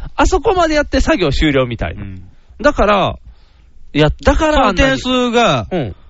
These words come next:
Speaker 2: 集まってこないと、
Speaker 1: うん。
Speaker 2: アイエスオー剥奪されるとかある？
Speaker 1: は、えーっとね、えー、重大な、なんかみたいな。
Speaker 2: 過失みたいなものがあれば？
Speaker 1: えー、一応、つ-、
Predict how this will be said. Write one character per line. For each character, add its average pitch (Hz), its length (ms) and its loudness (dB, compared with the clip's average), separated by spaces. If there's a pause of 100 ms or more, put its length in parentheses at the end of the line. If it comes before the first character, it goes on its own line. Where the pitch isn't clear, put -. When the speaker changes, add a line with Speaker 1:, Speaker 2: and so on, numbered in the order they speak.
(440)
Speaker 2:
集 - 80 -2
ま 233 80 4
っ 226 60 0
て 226 100 0
こ 214 140 -2
な 139 140 2
い 113 80 -4
と、 127 360 0
Speaker 1:
う - 20 -4
ん。 120 180 -8 (1080)
Speaker 2:
ア 196 160 2
イ 214 80 0
エ 196 80 2
ス - 180 -2
オ 135 180 2
ー - 0 -
剥 180 200 0
奪 143 140 4
さ 135 140 2
れ 127 80 0
る 120 100 -2
と 107 100 -2
か 101 320 -2 (180)
あ 110 60 -2
る？ 110 80 2
Speaker 1:
は、 311 160 0 (100)
え 180 160 2
ー - 40 -4
っ - 40 -10
と 190 120 0
ね、 180 260 0 (120)
え 151 500 2
ー、 - 20 -4
重 302 380 0
大 302 280 0
な、 170 540 0 (180)
な 170 220 0
ん 202 80 -2
か 165 140 0
み 143 100 -6
た 127 100 0
い - 40 0
な。 151 60 2
Speaker 2:
過 131 100 2
失 - 180 -4
み 120 120 -4
た 113 100 0
い - 20 -2
な 104 80 -4
も 104 100 -6
の 104 80 -6
が 101 100 -6
あ 101 40 -4
れ 104 80 -2
ば？ 101 240 -6 (180)
Speaker 1:
え 180 960 0
ー、 262 80 -6
一 269 200 -2
応、 285 240 2
つ-、 - 200 -12